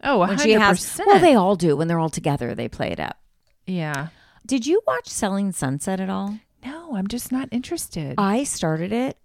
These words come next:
Speaker 2: and I'm watching
Speaker 1: It's
Speaker 2: it
Speaker 1: so
Speaker 2: going,
Speaker 1: fake.
Speaker 2: "Boring. It's so fucking fake. I don't care about you." Chlo-, what's her name? The actress that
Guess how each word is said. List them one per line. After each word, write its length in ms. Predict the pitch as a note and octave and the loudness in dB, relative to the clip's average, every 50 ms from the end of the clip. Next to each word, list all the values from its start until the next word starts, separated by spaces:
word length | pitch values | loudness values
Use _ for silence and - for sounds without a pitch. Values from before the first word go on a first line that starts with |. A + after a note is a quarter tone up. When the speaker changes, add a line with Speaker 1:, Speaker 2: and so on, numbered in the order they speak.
| _ - | _ -4
Speaker 2:
and 120 | G3+ F#3+ | -2 0
I'm 100 | F3+ F3+ | 0 0
watching 360 | F3 F3 G3 - - A#3 G3+ | 0 -2 -2 -2 -2 -2 -2
Speaker 1:
It's 100 | F#3 - | -2 2
Speaker 2:
it 20 | - | 4
Speaker 1:
so 60 | G3+ | 4
Speaker 2:
going, 260 | - F3 E3 E3 F3 | 4 4 2 2 2
Speaker 1:
fake. 380 | C4 D4 F#4 G#4+ F4+ G#3 - - | 0 0 0 0 -2 -2 0 4
Speaker 2:
"Boring. 760 | E4+ E4+ E4 E4 E4 E4 E4 D4+ B3+ C4 C4+ C4 C4 B3+ - | 6 6 8 8 8 8 6 6 4 2 2 2 0 -2 -4
It's 180 | - - - - | -8 -14 -14 -12
so 320 | - - F4 E4+ E4+ E4+ | -6 0 2 2 2 2
fucking 340 | - D4 D4+ D4 - D4 C4+ | 0 -2 -4 -2 -4 -8 -6
fake. 460 | - - A3 A3 G#3+ G#3+ G#3+ G#3 - - | -2 0 2 2 4 2 0 -2 -4 -4
I 100 | - F3+ | -6 -4
don't 280 | E3 G#3+ A3+ C#4 D4 - | 0 0 0 0 -2 -6
care 380 | - - D4 C#4 C4+ C4+ - - | -6 -4 -2 -2 -2 -2 -2 -4
about 320 | - B3 C4 C4 - - | -2 0 0 0 -2 -4
you." 600 | A3 G#3 A3+ A#3+ A#3+ A#3+ A#3+ A#3+ A#3 A#3 B3 A#3 _ _ _ _ _ _ _ _ _ _ _ _ _ _ _ _ _ G3 - - | -4 -2 0 0 2 2 2 0 0 0 0 -2 _ _ _ _ _ _ _ _ _ _ _ _ _ _ _ _ _ -20 -18 -16
Chlo-, 340 | - - A3 G#3+ A3 - | -12 -10 -6 -6 -6 -4
what's 160 | - A#3+ A#3+ - | -6 -6 -6 -4
her 100 | C4+ C4 | -2 -2
name? 300 | B3+ B3 B3 A#3+ A#3+ A#3 _ _ _ _ _ _ _ _ - | 0 0 -2 -4 -6 -10 _ _ _ _ _ _ _ _ -6
The 80 | A3 | -4
actress 680 | A3 - G3+ G3 _ - - G3+ G3+ F#3+ - - - _ _ - | -2 -2 -2 -4 _ -6 -6 -6 -4 -6 -8 -12 -14 _ _ -2
that 240 | G3 F#3 F3+ F3 | 0 0 0 0